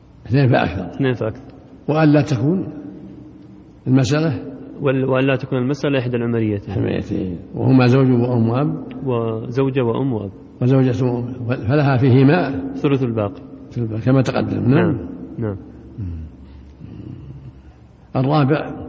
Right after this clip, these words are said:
Speaker 2: ال-، الجدة.
Speaker 1: نعم.
Speaker 2: الجدة تأخذه.
Speaker 1: نعم. تأخذه بشرط عدم الأم.
Speaker 2: نعم.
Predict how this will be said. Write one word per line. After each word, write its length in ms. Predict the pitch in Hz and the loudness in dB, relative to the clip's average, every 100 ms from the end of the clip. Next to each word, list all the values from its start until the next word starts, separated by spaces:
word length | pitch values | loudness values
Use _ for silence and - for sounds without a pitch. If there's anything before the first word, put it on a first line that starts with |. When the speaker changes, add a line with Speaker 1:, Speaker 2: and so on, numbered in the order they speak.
| - 127 | -10 -6
Speaker 2:
ال-، 320 | 117 113 113 113 110 113 131 127 | -4 -4 -4 -4 -6 -8 -12 -10
الجدة. 540 | 120 117 143 113 123 - - - - | -6 0 0 0 -4 -6 -16 -10 0
Speaker 1:
نعم. 220 | 131 165 - - - 120 | 2 2 -2 -12 -12 -6
Speaker 2:
الجدة 500 | 117 143 117 135 135 - - - - - - - | -2 -2 0 -4 -4 -12 -20 -20 -20 -20 -20 -16
تأخذه. 540 | 135 131 143 127 123 135 | -6 -2 0 0 0 -2
Speaker 1:
نعم. 80 | - - - - - - | -6 -16 -20 -20 -20 -4
تأخذه 580 | 160 131 147 147 147 170 | 0 2 4 4 2 -2
بشرط 340 | - 165 147 | 2 2 2
عدم 300 | 123 135 135 | 0 2 2
الأم. 460 | 131 160 185 - - - - - - - 139 | 4 4 2 0 -6 -10 -12 -12 -12 -8 -4
Speaker 2:
نعم. 220 | 117 | -2